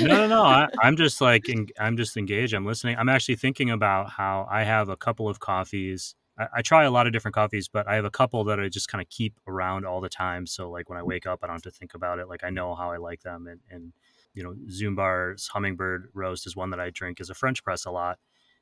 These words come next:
Speaker 1: And, uh,
Speaker 2: Yeah.
Speaker 1: uh, S-, uh, Steady State has their Space Traveler, kind of their house coffee, which I make more as a Chemex or a pour over. And this
Speaker 2: Mm-hmm.
Speaker 1: last weekend, I went camping and I brought the Space Traveler along, but I only had the French press with me. And so I made it that way. And it was a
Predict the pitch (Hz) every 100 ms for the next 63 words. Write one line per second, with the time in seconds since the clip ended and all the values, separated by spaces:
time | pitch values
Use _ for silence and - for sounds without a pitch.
0 | _ 95 92 90 87 90 90 101 90 87
1 | 87 - 208 202 180 185 - - - -
2 | 95 - - 123 113 - 98 95 92 -
3 | 92 - 123 131 - 87 82 82 - 90
4 | 87 101 - 95 90 - 87 90 85 90
5 | 90 87 - 92 90 85 90 98 92 87
6 | - 90 - 147 98 98 - _ _ _
7 | _ _ - 107 104 101 101 104 113 214
8 | - 202 107 101 110 120 120 107 98 95
9 | - - 131 - 87 85 90 - 95 92
10 | 90 92 92 92 _ - 92 92 - 127
11 | - 101 87 87 87 90 87 87 92 117
12 | 98 95 95 104 92 95 90 - 123 -
13 | - 85 98 92 95 90 92 90 - 92
14 | 92 98 113 - 92 87 92 90 92 95
15 | 92 92